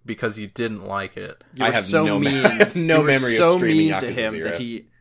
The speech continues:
Speaker 2: he cried and he, he ran away and said, "I'm never playing this again," for three years.
Speaker 3: I liter-, by the way, I literally, when I was saving my game for the first time, I saw it was March twenty seventeen that I last played.
Speaker 2: Wow.
Speaker 3: Three
Speaker 2: Those were the
Speaker 3: actual
Speaker 2: days.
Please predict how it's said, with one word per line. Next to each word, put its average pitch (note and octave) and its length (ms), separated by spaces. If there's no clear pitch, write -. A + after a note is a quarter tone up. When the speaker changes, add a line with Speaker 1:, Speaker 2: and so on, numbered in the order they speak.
Speaker 2:
he B2+ 160
cried A2 680
and G2 140
he, G#2 320
he A2+ 320
ran A#2 380
away G#2+ 340
and G2 180
said, G#2 200
"I'm A2+ 160
never C3 280
playing B2+ 300
this A#2 160
again," A2 320
for A2 380
three A#2+ 320
years. G2 400
Speaker 3:
I B2 100
liter-, D#3+ 300
by D3 180
the C#3+ 80
way, B2+ 140
I A#2+ 140
literally, B2+ 500
when A#2 200
I A#2 120
was A2 240
saving B2 640
my A2 160
game G#2+ 280
for A2 140
the G2+ 120
first G#2 340
time, F#2 280
I F2+ 120
saw G2 360
it F2 120
was F#2 280
March G2 500
twenty G2 280
seventeen F2 760
that F#2 120
I E2 80
last E2 340
played. - 280
Speaker 2:
Wow. F2 80
Speaker 3:
Three A2+ 180
Speaker 2:
Those A#2+ 80
were - 20
the G#2+ 220
Speaker 3:
actual D#3 120
Speaker 2:
days. G2+ 180